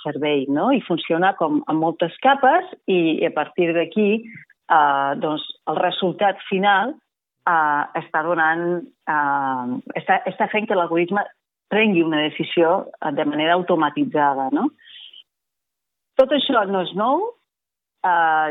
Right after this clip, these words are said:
Joao, això fa més de cinquanta anys que es coneix com a tecnologia. El que sí que és nou ara és el que tenim prou volum de dades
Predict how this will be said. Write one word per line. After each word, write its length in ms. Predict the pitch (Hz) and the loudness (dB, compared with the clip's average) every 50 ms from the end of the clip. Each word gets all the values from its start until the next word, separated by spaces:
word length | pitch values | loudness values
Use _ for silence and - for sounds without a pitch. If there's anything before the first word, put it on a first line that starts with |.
| 147 143 | -4 -4
Joao, 460 | 180 170 170 170 185 214 262 330 359 302 | -2 0 2 2 2 2 2 0 -2 -4
això 280 | 226 - - 196 180 - | -4 -4 -4 -6 -6 -4
fa 100 | - 180 | -6 -6
més 160 | 170 180 165 | -6 -4 -4
de 80 | 175 170 - | -4 -6 -4
cinquanta 460 | 170 165 160 175 170 165 147 - 156 | -6 -4 -2 -2 -2 -2 0 -2 -2
anys 260 | 151 160 165 147 - - | 0 0 -2 -4 -6 -6
que 120 | - 160 151 | -4 -4 -4
es 100 | 151 - | -4 -2
coneix 460 | - 156 160 160 180 247 381 381 - - - - | -2 0 2 2 2 4 2 2 0 -2 -4 -4
com 140 | 196 170 160 | -2 0 0
a 100 | 156 151 | -2 -2
tecnologia. 720 | - 151 151 147 147 147 147 147 139 160 170 196 247 311 392 - - - - _ - _ _ _ - - 170 | -2 -2 0 0 2 2 0 0 0 0 2 4 4 4 2 0 -4 -18 -20 _ -20 _ _ _ -4 -2 -2
El 100 | 170 170 | -2 0
que 120 | - 165 | -4 -4
sí 160 | - - 214 | 0 0 2
que 180 | 208 269 247 226 | 4 4 2 2
és 160 | - - - | 0 -4 -2
nou 380 | 214 202 214 226 240 226 226 226 | 0 2 2 2 2 2 2 2
ara 240 | 240 254 247 247 254 311 381 392 _ _ _ _ _ _ _ _ - - | 4 4 4 4 2 2 0 -2 _ _ _ _ _ _ _ _ 0 2
és 320 | 208 196 196 208 208 202 | 4 6 6 4 4 2
el 240 | 208 214 208 196 185 | 2 2 2 2 0
que 220 | 190 - 185 185 175 175 170 165 160 160 156 156 156 151 147 147 143 139 139 135 139 - _ | 0 2 2 4 6 6 6 6 4 4 4 4 2 2 0 0 0 0 -2 -2 -4 -6 _
tenim 420 | - 175 196 233 240 220 185 151 - - _ - _ _ _ _ _ _ _ _ _ _ _ _ - | 2 4 4 4 4 4 2 0 -2 -4 _ -18 _ _ _ _ _ _ _ _ _ _ _ _ -2
prou 220 | 254 269 262 254 226 | 2 2 4 4 2
volum 380 | 214 214 208 220 220 214 196 180 | 2 2 2 2 0 0 -2 -2
de 120 | 175 175 165 | -2 -2 0
dades 420 | 180 208 220 180 175 185 311 370 | 2 0 0 0 -2 -6 -6 -10